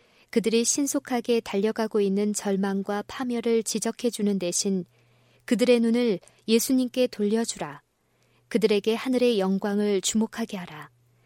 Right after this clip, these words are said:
이것은 속절없고 절망적인 것처럼 보이는 사람들 앞에 펼쳐져 있는 무덤의 온갖 공포가 할 수 있는 것보다 훨씬 더 큰 일을 육신과 영혼의 구원을 위하여 하게 될 것이다.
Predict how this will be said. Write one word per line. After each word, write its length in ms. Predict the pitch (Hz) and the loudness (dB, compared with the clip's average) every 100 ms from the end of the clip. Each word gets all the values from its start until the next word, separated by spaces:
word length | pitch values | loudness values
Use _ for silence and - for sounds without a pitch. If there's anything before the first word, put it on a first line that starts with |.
| _ _ _ _ _ _ | _ _ _ _ _ _
이것은 400 | 226 240 233 277 | 2 4 4 0
속절없고 840 | 277 294 - 285 269 - 262 254 254 | -2 -2 2 2 2 0 4 4 4
절망적인 720 | - 208 233 233 240 233 233 | 2 2 2 2 0 0 0
것처럼 400 | 208 - 220 220 | 0 0 -2 0
보이는 340 | 208 202 208 | 2 2 2
사람들 420 | 214 220 214 202 | 0 -2 -2 -2
앞에 260 | 185 - 208 | -4 -2 -6
펼쳐져 520 | - 247 - 240 214 | -4 -4 -2 -2 -2
있는 420 | 196 190 208 196 | 0 0 0 0
무덤의 440 | 190 208 214 214 214 | 2 2 2 2 0
온갖 500 | 165 202 208 220 220 - | 0 0 0 -2 -6 -6
공포가 500 | - 208 - 226 240 | -2 0 0 0 0
할 140 | 240 | -2
수 160 | 240 220 | -2 0
있는 220 | 202 196 | 0 0
것보다 540 | 180 - 190 185 180 185 - _ - | -2 -4 -4 -2 -4 -6 -16 _ -2
훨씬 360 | 240 - 226 | 0 0 -2
더 180 | 220 214 - | -2 -2 -4
큰 240 | - 294 | -8 -4
일을 380 | 277 262 247 196 - _ _ | -2 2 4 2 -2 _ _
육신과 680 | 214 220 - 247 240 240 233 | -4 -2 -2 -2 0 0 2
영혼의 420 | 190 208 226 240 240 | 2 2 2 2 0
구원을 460 | - 226 226 240 | 0 2 2 0
위하여 340 | 196 185 185 202 | 0 -2 -2 -4
하게 240 | 226 254 | -4 -4
될 200 | 240 226 | -2 -4
것이다. 520 | - 185 - 151 147 | -4 -4 -4 -6 -18